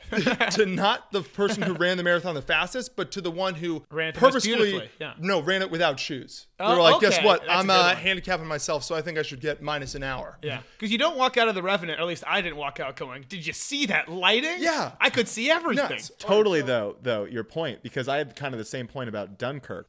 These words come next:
Speaker 1: I did
Speaker 2: It's the
Speaker 1: not
Speaker 2: same
Speaker 1: like,
Speaker 2: thing.
Speaker 1: I
Speaker 3: It's
Speaker 1: did
Speaker 3: gonna,
Speaker 1: not like
Speaker 3: where I
Speaker 1: Dunkirk,
Speaker 3: was like,
Speaker 1: yeah.
Speaker 3: the entire time they're like, "Can you believe he created so much tension without ever showing the German soldiers?" And I was like, "Yeah, well, I really would have liked to see the
Speaker 1: I wanna
Speaker 3: German
Speaker 1: see some
Speaker 3: soldiers.
Speaker 1: Germans
Speaker 3: I would have really
Speaker 1: dying,
Speaker 3: liked to
Speaker 1: yeah.
Speaker 3: appreciate the stakes there."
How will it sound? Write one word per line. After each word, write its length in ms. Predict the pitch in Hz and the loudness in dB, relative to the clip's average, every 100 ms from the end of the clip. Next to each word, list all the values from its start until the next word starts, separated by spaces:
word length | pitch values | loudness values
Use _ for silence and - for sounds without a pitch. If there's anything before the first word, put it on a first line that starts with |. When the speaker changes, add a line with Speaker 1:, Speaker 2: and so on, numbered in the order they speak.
| 160 | 0
Speaker 1:
I 80 | |
did 140 | 165 170 | 0 2
Speaker 2:
It's 0 | |
the 40 | |
Speaker 1:
not 80 | 160 | 0
Speaker 2:
same 100 | 302 | 2
Speaker 1:
like, 100 | 262 | 0
Speaker 2:
thing. 160 | 285 269 | 0 0
Speaker 1:
I 40 | |
Speaker 3:
It's 100 | 156 | 0
Speaker 1:
did 40 | 151 | 0
Speaker 3:
gonna, 100 | 143 | -2
Speaker 1:
not 100 | 139 | -4
like 60 | 131 | 0
Speaker 3:
where 100 | 151 | 4
I 20 | |
Speaker 1:
Dunkirk, 80 | 156 | 4
Speaker 3:
was 120 | 156 | 4
like, 160 | 156 131 | 0 -4
Speaker 1:
yeah. 100 | 123 - | -8 -6
Speaker 3:
the 80 | 165 | -4
entire 240 | 170 190 | -2 -4
time 180 | 170 175 | -2 -4
they're 80 | 147 | -2
like, 140 | 127 | -4
"Can 120 | 156 | -6
you 60 | 156 | -6
believe 280 | 143 151 156 | -6 -6 -8
he 80 | 151 | -8
created 300 | 165 151 123 | -8 -8 -8
so 100 | 151 | -8
much 200 | 143 - | -8 -8
tension 320 | - 147 - | -8 -6 -6
without 220 | 113 131 | -6 -4
ever 100 | 131 | -4
showing 300 | 113 147 135 | -6 -8 -8
the 60 | 113 | -8
German 260 | 98 123 110 | -6 -6 -8
soldiers?" 480 | - 131 117 90 - | -6 -6 -6 -10 -10
And 80 | |
I 20 | 110 | -8
was 120 | 107 | -8
like, 160 | 113 - - _ - | -10 -12 -20 _ -2
"Yeah, 140 | 208 | 2
well, 80 | 247 | 4
I 80 | 226 | 2
really 260 | 285 285 | 0 -4
would 160 | 208 202 | -2 -2
have 100 | 165 | -2
liked 260 | 143 180 - | -2 -4 -6
to 40 | |
see 140 | - 127 | -10 -4
the 80 | |
Speaker 1:
I 40 | 190 | -2
wanna 180 | 285 226 | 0 0
Speaker 3:
German 20 | |
Speaker 1:
see 100 | 247 | -2
some 80 | 233 | -2
Speaker 3:
soldiers. 140 | 202 | -4
Speaker 1:
Germans 260 | 180 208 165 | -4 -4 -2
Speaker 3:
I 20 | |
would 100 | 165 | 0
have 40 | 196 | 2
really 100 | 208 | 2
Speaker 1:
dying, 80 | 185 | 2
Speaker 3:
liked 160 | 175 185 | 0 -2
to 60 | |
Speaker 1:
yeah. 60 | 156 | -2
Speaker 3:
appreciate 440 | 117 165 - 165 151 | -4 -6 -6 -8 -10
the 40 | |
stakes 440 | 110 - 147 151 - | -10 -6 -6 -6 -10
there." 260 | 95 85 | -10 -10